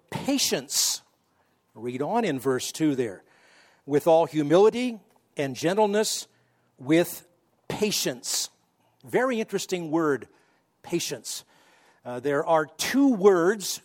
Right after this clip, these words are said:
translated patient or patience, uh, in the King James Version of the Bible, which causes some confusion because they're both legitimate translations in English, but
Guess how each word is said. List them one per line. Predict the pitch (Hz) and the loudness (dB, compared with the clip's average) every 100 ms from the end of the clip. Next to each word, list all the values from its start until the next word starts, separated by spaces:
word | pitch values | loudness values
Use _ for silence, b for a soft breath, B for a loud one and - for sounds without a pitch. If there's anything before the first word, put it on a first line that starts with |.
| _ | _
translated | - 160 160 160 - 151 151 143 139 117 b b b _ | -6 -2 -2 -4 -2 2 2 2 -2 -4 b b b _
patient | - - 180 - 190 185 185 - _ | -8 0 0 2 0 0 -6 -16 _
or | 156 135 131 123 b b _ | 0 0 -2 -6 b b _
patience, | - 190 202 - 170 190 - - b b b _ | -2 0 0 -2 -2 -4 -6 -8 b b b _
uh, | 135 123 151 | -4 -4 -4
in | 151 139 | -6 -4
the | 131 127 | -4 -6
King | - 170 | -8 -10
James | 139 156 180 | -6 -6 -6
Version | 120 135 120 127 | -4 -4 -4 -8
of | |
the | 123 | -8
Bible, | 120 120 135 | -6 -6 -6
which | 147 156 | -8 -10
causes | - 165 143 131 120 | -4 -2 -2 -6 -8
some | 151 131 123 | -8 -8 -10
confusion | - 131 - 156 151 117 139 b b b b b - | -12 -12 -8 -6 -4 -4 -8 b b b b b -10
because | 120 127 151 139 120 - - | -8 -4 -2 -2 -4 -12 -16
they're | 190 196 | -12 0
both | 202 - | 0 0
legitimate | 165 139 185 165 151 | -6 0 0 0 -6
translations | 156 143 143 156 151 143 120 | -6 -6 -4 -4 -4 -10 -6
in | 131 | -8
English, | 135 151 143 131 | -6 -6 -6 -6
but | - 151 | -4 -4